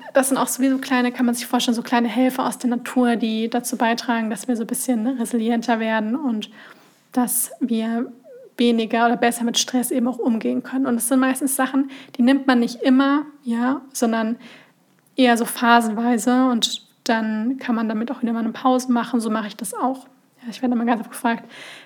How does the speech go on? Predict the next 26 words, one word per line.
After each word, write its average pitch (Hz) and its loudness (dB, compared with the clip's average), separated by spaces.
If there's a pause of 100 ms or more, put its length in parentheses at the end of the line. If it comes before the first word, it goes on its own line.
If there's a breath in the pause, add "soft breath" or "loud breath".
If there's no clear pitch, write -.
(100)
„Welche 247 2
Nahrungsergänzungsmittel 240 0
nimmst 233 0
du 254 2
jeden 240 0
Tag?“ 254 0
Und 262 4
natürlich 254 0
gibt's 247 -4
so 247 0
Dinge 226 0
wie 214 -4
Vitamin 226 0
D 226 0
oder 226 -2 (540 loud breath)
Omega-drei 220 2
oder 214 -2
Probiotika 233 0
und 226 0
sowas, 233 -2
was 226 -2
ich - -8
eigentlich 262 -2
fast - -8
immer 254 4
nehme. 247 4